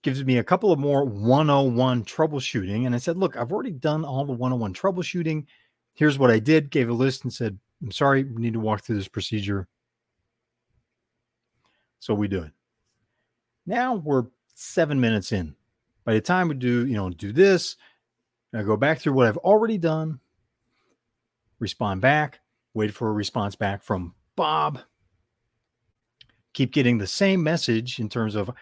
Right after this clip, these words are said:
"I understand. It must be very frustrating. I'll help you." So we go through this, we go through this. Now we're getting close to ten minutes. Close to ten minutes. And I'm a little frustrated.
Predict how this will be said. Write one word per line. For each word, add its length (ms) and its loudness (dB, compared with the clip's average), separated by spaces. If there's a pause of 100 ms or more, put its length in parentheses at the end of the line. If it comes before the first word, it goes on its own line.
(160)
"I 80 -2
understand. 500 0 (440)
It 80 -10
must 180 -6
be 80 -4
very 180 -2
frustrating. 640 0 (1900)
I'll 80 -6
help 200 -2
you." 100 -10 (840)
So 100 -20
we 80 -2
go 80 0
through 220 -2
this, 260 0
we 160 -6
go 80 2
through 220 -6
this. 140 -10
Now 160 -10
we're 120 -2
getting 260 4
close 560 0
to 160 -6
ten 380 -2
minutes. 600 -6 (2750)
Close 340 -6
to 100 -14
ten 240 -2
minutes. 360 -8 (880)
And 160 -2
I'm 100 0
a 60 2
little 200 4
frustrated. 580 2